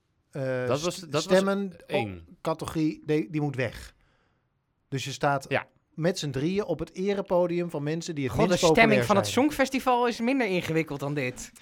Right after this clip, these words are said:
Speaker 2: Ja, nee, ik vond het ook wel een dingetje.
Speaker 1: <laughs> Maar dat is toch heel, dat, ik zou dat heel naar vinden. Als dus heel, als Nederland en Vlaanderen zeggen, "Nou, jij hoort bij de drie minst populaire mensen."
Speaker 2: Mhm.
Speaker 1: Toch?
Speaker 3: Ja, dat
Speaker 2: Ja.
Speaker 3: is ook hard.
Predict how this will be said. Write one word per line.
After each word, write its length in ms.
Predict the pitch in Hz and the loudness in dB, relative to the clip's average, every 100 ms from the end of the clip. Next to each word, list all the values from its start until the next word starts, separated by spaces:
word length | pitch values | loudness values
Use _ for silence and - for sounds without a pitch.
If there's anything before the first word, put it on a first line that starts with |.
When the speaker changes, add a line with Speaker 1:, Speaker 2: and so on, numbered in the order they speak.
| - | -2
Speaker 2:
Ja, 220 | 220 110 | -2 -2
nee, 120 | 131 | -4
ik 80 | 120 | -8
vond 180 | - 98 | -8 -10
het 100 | 107 | -12
ook 60 | |
wel 100 | 151 | -12
een 80 | 143 | -12
dingetje. 360 | 131 127 117 110 | -10 -12 -14 -8
Speaker 1:
<laughs> 80 | - - - - - - - - - - - - - | -4 4 4 4 0 2 2 2 -2 -4 -8 -20 -10
Maar 120 | 180 | -6
dat 120 | 185 202 | -4 -6
is 120 | 208 | -4
toch 140 | 196 | -2
heel, 260 | 175 208 202 | 0 0 0
dat, 280 | 185 190 214 | -2 -2 -6
ik 140 | 233 | -2
zou 140 | - | -2
dat 120 | 135 127 | 0 0
heel 160 | 135 | 0
naar 260 | 143 202 233 | 0 -2 -4
vinden. 320 | 175 139 123 | -2 -2 -2
Als 220 | 127 143 | -2 -6
dus 140 | 151 143 | -6 -6
heel, 300 | 139 220 185 | -2 -2 -2
als 180 | 147 151 | -6 -4
Nederland 360 | 185 220 196 | -4 -4 -6
en 80 | 160 | -6
Vlaanderen 440 | 156 175 180 160 | -6 -4 -6 -6
zeggen, 260 | 151 165 175 | -4 -4 -4
"Nou, 160 | 160 120 | -6 -6
jij 140 | 135 | -4
hoort 180 | 160 156 | -2 -2
bij 120 | 147 | -4
de 80 | 139 | -4
drie 200 | 135 147 | -6 -6
minst 200 | 143 156 | -6 -6
populaire 500 | 151 139 139 131 120 | -6 -6 -4 -4 -4
mensen." 400 | 110 98 - 143 | -8 -12 -14 -12
Speaker 2:
Mhm. 200 | 117 104 156 _ _ _ _ _ | -10 -10 -12 _ _ _ _ _
Speaker 1:
Toch? 160 | 240 | -6
Speaker 3:
Ja, 160 | 269 214 - | -6 -10 -10
dat 100 | 196 | -8
Speaker 2:
Ja. 80 | - | -6
Speaker 3:
is 140 | 147 | -10
ook 140 | 120 | -14
hard. 340 | - 123 - | -12 -12 -14